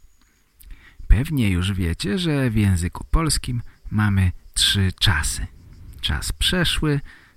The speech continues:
którego używamy, gdy mówimy o przeszłości, czyli o tym, co już się wydarzyło. Czas teraźniejszy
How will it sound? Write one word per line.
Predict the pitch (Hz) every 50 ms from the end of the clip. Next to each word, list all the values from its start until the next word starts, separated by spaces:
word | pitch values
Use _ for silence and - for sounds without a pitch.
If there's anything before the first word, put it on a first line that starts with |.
| -
którego | - - - 107 104 104 101 95 90 101 98 95
używamy, | 90 90 95 92 98 95 85 92 90 82 85 90 104 135 87 92
gdy | - 160 - 143 - 98 98 101 104 104 101 101
mówimy | 95 90 85 78 - 95 113 117 107 101 - -
o | 85 87 90 85 - - - _ - -
przeszłości, | - - - - 117 - - - - 277 143 131 - - - - - 180 - - - - - - -
czyli | - - 202 196 175 160 143 - - - _ - - - _ -
o | 151 156 123 120
tym, | - - - 101 98 98
co | - - 87
już | 87 87 87 87 85 -
się | - - - 87 87 85 85 - - - - -
wydarzyło. | 73 80 107 107 92 95 92 90 80 82 87 76 - - - - - - - - - - - - - _ _ _ _ _ - - _ _ -
Czas | - - 71 69 - - - _ -
teraźniejszy | 104 98 87 73 78 - 107 123 156 180 175 165 - - 139